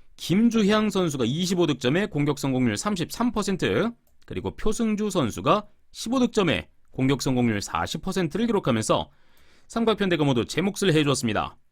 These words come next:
무엇보다 김주향 선수가 정말 좋은 활약을 보였다는 점에서 본배구에서 라자레바 선수의 어깨의 짐을 어느 정도 덜어낼 수 있게 된 아이비케이 기업은행인데 시즌 종료까지 한 경기 남은 시점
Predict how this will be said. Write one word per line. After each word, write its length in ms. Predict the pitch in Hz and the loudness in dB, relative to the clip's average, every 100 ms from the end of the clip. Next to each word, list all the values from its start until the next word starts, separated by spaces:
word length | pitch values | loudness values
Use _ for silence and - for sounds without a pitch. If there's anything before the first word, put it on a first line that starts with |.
| _ - | _ -2
무엇보다 600 | 127 131 175 101 143 214 - - - - | 0 2 4 4 0 -4 -12 -20 -20 -20
김주향 580 | - 220 247 247 247 233 | -2 4 4 6 4 4
선수가 300 | 208 190 196 | 2 0 0
정말 360 | 190 170 196 147 | 2 2 2 0
좋은 320 | - 135 214 | -2 0 2
활약을 280 | 214 190 185 | 2 2 2
보였다는 400 | 170 165 160 151 | 2 2 2 2
점에서 440 | 131 127 98 76 - - - | 2 2 0 -2 -12 -20 -10
본배구에서 760 | - 123 120 127 110 104 202 214 - - - - | -4 -2 0 0 0 2 0 -2 -10 -20 -18 -10
라자레바 600 | 85 104 160 233 247 233 | -4 0 2 2 4 4
선수의 320 | 220 190 185 | 2 2 2
어깨의 320 | 160 160 147 | 2 2 -2
짐을 240 | 139 147 104 | 0 0 2
어느 160 | 117 | 2
정도 340 | 147 135 101 - | 2 0 0 -4
덜어낼 580 | - 82 98 156 214 202 | -14 -8 -2 0 2 0
수 160 | - | 0
있게 220 | 175 147 151 | 0 0 2
된 160 | 190 | 2
아이비케이 560 | 143 147 151 147 151 143 | 2 2 0 0 0 2
기업은행인데 840 | - 156 143 107 107 165 113 80 - - - - - - | 0 2 2 0 2 2 2 -2 -12 -20 -20 -20 -20 -18
시즌 340 | - 247 277 262 | -4 0 2 4
종료까지 520 | 254 240 233 220 208 | 4 4 2 0 -2
한 240 | - 254 | 0 0
경기 220 | 262 247 | 2 4
남은 200 | 220 196 | 4 2
시점 580 | 180 185 165 101 135 233 | 2 0 0 0 0 -4